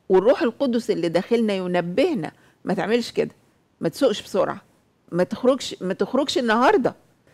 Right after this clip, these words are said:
ساعات ربنا، ساعات ربنا يقول لي كده، آه، آه، "النهاردة اجلسي أمامي،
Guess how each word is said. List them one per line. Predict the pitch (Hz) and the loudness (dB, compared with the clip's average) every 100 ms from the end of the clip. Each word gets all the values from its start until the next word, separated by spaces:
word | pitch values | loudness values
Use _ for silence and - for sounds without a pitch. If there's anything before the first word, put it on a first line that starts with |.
| _ _ - | _ _ -2
ساعات | 185 277 302 | 2 2 2
ربنا، | 196 180 269 254 | 2 4 2 2
ساعات | - 185 247 359 | 0 2 2 2
ربنا | 214 175 214 262 - | -2 0 0 0 0
يقول | 208 196 285 | 0 2 4
لي | 294 226 196 | 4 2 0
كده، | 233 190 247 403 _ _ _ _ - | 0 2 2 0 _ _ _ _ 0
آه، | 170 170 - | 2 2 4
آه، | 170 254 | 4 4
"النهاردة | 214 208 240 302 277 - - _ - | 2 2 4 4 4 2 0 _ -2
اجلسي | 185 190 269 - 180 | 0 2 0 0 -2
أمامي، | 151 151 147 | -2 -4 -8